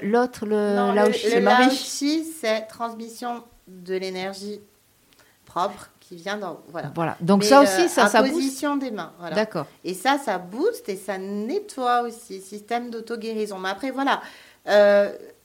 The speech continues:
Speaker 2: franchement, là, il n'y a pas de première séance, les gens ressentent. Donc, euh, il faut essayer aussi. Après, alors ça, <coughs> c'est, on n'attend pas l'aval du médecin non plus. Là, c'est de l'énergétique.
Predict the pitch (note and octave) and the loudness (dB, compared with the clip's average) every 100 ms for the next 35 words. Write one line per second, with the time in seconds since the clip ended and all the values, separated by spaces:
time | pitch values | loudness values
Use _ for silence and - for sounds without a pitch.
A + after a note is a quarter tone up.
0 | _ - - A3 B3+ A#3+ A#3+ C#4 C#4 - | _ -10 -6 -6 -4 0 0 0 -4 -4
1 | G#3+ A#3 G#3 F#3 - G#3+ F#3 F3+ F3 D#3+ | 0 0 -2 -4 -2 -4 -4 -8 -8 -8
2 | D#3+ - - G3 G3 G3 G3 F#3 G3 A3+ | -12 -14 -10 -6 -4 -6 -6 -4 -4 -6
3 | - F3 F3 G3+ G#3 F3+ G3+ G#3+ G#3+ D#3+ | -8 -10 -6 -8 -8 -6 -4 -4 -6 -14
4 | C#3+ - - D3+ D3+ D3+ D3 D3+ _ _ | -14 -20 -20 -20 -18 -14 -14 -16 _ _
5 | _ D#3+ E3 G#3+ A3+ A3 G3 F3+ G#3+ G#3 | _ -20 -10 -6 -4 -6 -10 -6 -4 -4
6 | G3+ - D3 D3+ - F#3 E3+ E3 - A3 | -8 -12 -12 -14 -6 -2 -2 -2 -2 0
7 | A3 - F#3+ F3+ F3 E3+ E3 E3+ E3 F3 | 0 -2 -8 -8 -8 -10 -10 -12 -10 -8
8 | E3 D#3+ D#3+ D#3 D#3 D3+ D3+ D3+ D3 D3+ | -8 -8 -8 -10 -16 -16 -16 -16 -16 -18
9 | - G#3+ A3 E3+ E3 C#3+ C#3 C3+ D3 D3+ | -16 -12 -10 -10 -12 -14 -14 -14 -16 -16
10 | - G3+ | -16 -16